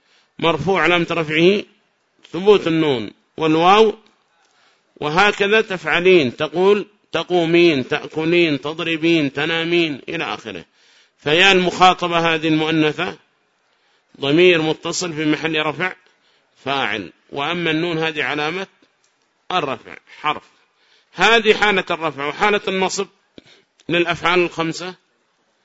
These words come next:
لن يكتبا الدرس، منصوب بلن، وعلامة نصبه حذف النون والألف فاعل. أحسن. وحالة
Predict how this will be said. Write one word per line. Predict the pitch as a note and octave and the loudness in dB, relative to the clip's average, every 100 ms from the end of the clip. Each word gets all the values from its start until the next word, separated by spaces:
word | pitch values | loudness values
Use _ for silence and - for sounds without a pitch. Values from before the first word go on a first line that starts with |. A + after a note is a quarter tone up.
| _ _ _ _ - | _ _ _ _ -6
لن | C#3 F3 | 0 2
يكتبا | G3 F3+ E3+ - E3+ D3+ D#3+ F3 E3 B2 _ _ - | 4 2 2 -2 -2 2 4 4 2 -2 _ _ -8
الدرس، | D#3 C#3 F3+ E3+ - B2 - _ _ _ _ _ _ | -8 -4 -6 -6 -10 -12 -14 _ _ _ _ _ _
منصوب | C#3+ C#3 - F3 G3+ F#3+ D3 | -4 -4 -6 -2 -2 -2 -2
بلن، | E3 E3+ B2+ | 0 0 -2
وعلامة | B2 C3+ E3+ F3+ E3+ D#3+ | -4 -4 -2 -2 -4 -6
نصبه | E3 D#3 E3+ G3+ - _ _ _ _ _ _ - | -10 -8 -6 -6 -10 _ _ _ _ _ _ -2
حذف | A3 D#3 | -2 -2
النون | D#3+ D3+ C#3 | -4 0 0
والألف | D3 D3+ F3+ G3+ _ _ _ _ _ _ _ _ | -2 -2 -2 -4 _ _ _ _ _ _ _ _
فاعل. | A2+ F#2 F2 F#2+ | -14 -12 -12 -16
أحسن. | - - - | -18 -20 -18
وحالة | C#3 G3 G3+ | -6 -2 -2